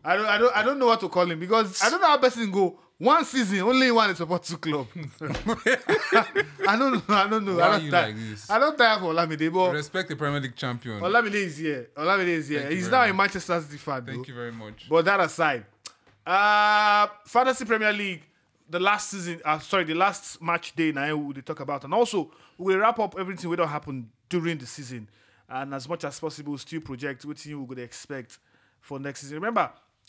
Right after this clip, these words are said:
Speaker 1: Premier League, Fantasy Premier League are always every season, and more or less, things where you do this season, if you no work out for you next season, we go talk about all those ones. But first,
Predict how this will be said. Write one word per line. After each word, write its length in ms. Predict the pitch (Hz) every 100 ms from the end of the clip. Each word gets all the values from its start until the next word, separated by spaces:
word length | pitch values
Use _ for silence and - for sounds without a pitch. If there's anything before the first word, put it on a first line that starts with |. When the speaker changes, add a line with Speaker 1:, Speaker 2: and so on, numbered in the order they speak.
| _ _
Speaker 1:
Premier 280 | - 196 196
League, 240 | 190 175 185
Fantasy 260 | 202 190
Premier 260 | 190 175 170
League 220 | 151 135 _ 143
are 100 | 156
always 360 | 165 170 151
every 240 | 143 156 151
season, 320 | 151 131 135
and 240 | 139 135 - _ _ -
more 140 | 190
or 80 | 202
less, 380 | 180 170 - - _ _ _ -
things 280 | 240 247 175
where 100 | 226
you 80 | 175
do 100 | 185
this 160 | 190
season, 400 | 180 156 151 135 _ _
if 120 | -
you 80 | 226
no 80 | 214
work 180 | 190 175
out 140 | 165
for 80 | 156
you 80 | 156
next 220 | 147 -
season, 260 | 131 113 104 _ _
we 80 | 139
go 60 | 147
talk 200 | 170 147
about 200 | 143 143
all 100 | 135
those 160 | 131
ones. 160 | 123 120
But 160 | 147
first, 280 | 135 170 -